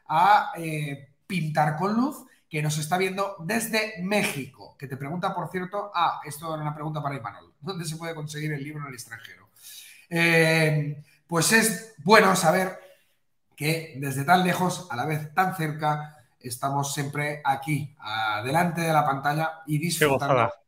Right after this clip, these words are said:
Speaker 1: de lo que más nos gusta. Javi, seguimos.
Speaker 2: Sí, sí, sí.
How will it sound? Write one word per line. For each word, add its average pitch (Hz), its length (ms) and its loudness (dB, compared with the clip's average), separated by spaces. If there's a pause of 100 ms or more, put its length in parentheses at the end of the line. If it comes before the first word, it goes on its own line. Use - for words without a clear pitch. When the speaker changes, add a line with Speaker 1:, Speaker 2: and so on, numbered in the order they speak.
(440)
Speaker 1:
de 135 160 -4
lo 131 140 -2
que 135 100 -6
más 135 420 -6
nos 123 260 -6
gusta. 113 540 -8
Javi, 156 580 2
seguimos. 135 920 0 (320)
Speaker 2:
Sí, 147 380 4
sí, 135 100 -6
sí. 156 280 2